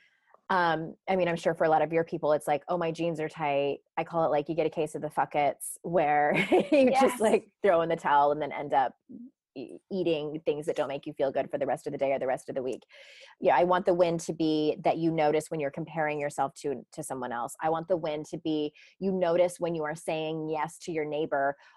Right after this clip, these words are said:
Speaker 1: over and over again when she wants you to watch her kids, when it's really inconvenient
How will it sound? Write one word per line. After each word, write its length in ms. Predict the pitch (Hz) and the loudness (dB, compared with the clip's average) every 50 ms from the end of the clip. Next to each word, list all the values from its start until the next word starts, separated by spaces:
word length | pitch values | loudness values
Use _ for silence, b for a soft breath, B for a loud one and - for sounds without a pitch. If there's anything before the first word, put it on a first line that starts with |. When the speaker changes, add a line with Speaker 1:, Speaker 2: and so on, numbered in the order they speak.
| b _ | b _
Speaker 1:
over 200 | 175 160 160 165 | -2 0 0 0
and 80 | 160 160 | 0 0
over 220 | 151 151 151 160 156 | 0 0 2 2 2
again 300 | 156 156 143 143 143 143 | 4 4 2 0 0 -2
when 100 | 143 143 | -6 -8
she 160 | - - - | -8 -6 -4
wants 260 | 151 156 147 147 - | -4 -4 -4 -4 -6
you 60 | 160 147 | -4 -4
to 80 | 147 | -2
watch 320 | 143 147 139 131 123 - - | 2 2 2 2 0 -4 -10
her 100 | - 160 | -10 -10
kids, 640 | 139 - - 180 156 147 139 139 139 139 156 - - - b b b b _ | -12 -6 0 2 4 4 4 4 2 -2 -8 -12 -14 -16 b b b b _
when 160 | - 175 165 | 0 0 0
it's 160 | 165 156 - | 0 -2 -4
really 360 | 180 170 196 165 156 156 139 | -2 0 0 0 0 -2 -4
inconvenient 680 | 151 156 151 - - 165 147 131 135 139 135 - 147 - | -6 -10 -10 -10 -10 -10 -8 -8 -8 -10 -8 -12 -14 -14